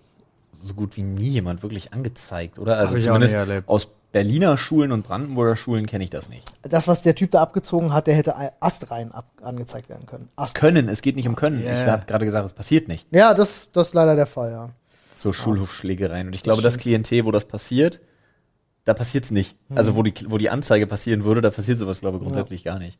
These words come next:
Speaker 3: Ja.
Speaker 1: Äh.
Speaker 3: Aber es
Speaker 1: Ah.
Speaker 3: stimmt schon. Ich hab mir damals auch halt gedacht, gut, ich war nicht in einem Alter, wo ich das hätte,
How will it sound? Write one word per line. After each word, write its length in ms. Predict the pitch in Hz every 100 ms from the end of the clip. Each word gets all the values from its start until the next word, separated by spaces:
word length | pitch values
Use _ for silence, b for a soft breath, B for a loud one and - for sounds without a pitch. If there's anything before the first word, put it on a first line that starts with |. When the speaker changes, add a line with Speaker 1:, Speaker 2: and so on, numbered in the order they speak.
| _ 131
Speaker 3:
Ja. 300 | 139 156 143
Speaker 1:
Äh. 40 | - B B B B
Speaker 3:
Aber 120 | 185
es 40 |
Speaker 1:
Ah. 40 | 131
Speaker 3:
stimmt 180 | 269 262
schon. 80 | 175
Ich 100 | 185
hab 100 | 208
mir 60 |
damals 240 | 208 214 202
auch 160 | 208
halt 180 | 196 190
gedacht, 280 | 175 180 -
gut, 140 | 185
ich 140 | 156 160
war 240 | 160 170
nicht 220 | 160 156 165
in 80 | 156
einem 100 | 143
Alter, 280 | 147 185
wo 80 | 160
ich 60 | 151
das 100 |
hätte, 120 | 147